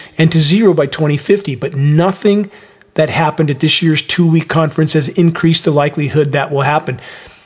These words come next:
We're not decreasing emissions, they are increasing. Pedal to the metal.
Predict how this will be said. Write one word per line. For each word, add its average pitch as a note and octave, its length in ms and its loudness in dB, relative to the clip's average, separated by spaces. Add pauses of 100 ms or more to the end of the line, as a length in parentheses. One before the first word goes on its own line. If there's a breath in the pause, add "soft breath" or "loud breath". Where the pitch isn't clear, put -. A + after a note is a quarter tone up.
(440 loud breath)
We're E3+ 100 4
not A3+ 220 2
decreasing F3+ 840 0 (200)
emissions, D3 640 0
they D#3 200 2
are D3 220 0
increasing. D#3 840 0 (300)
Pedal F#3 560 0 (180)
to - 160 2
the D#3+ 120 2
metal. D#3 500 0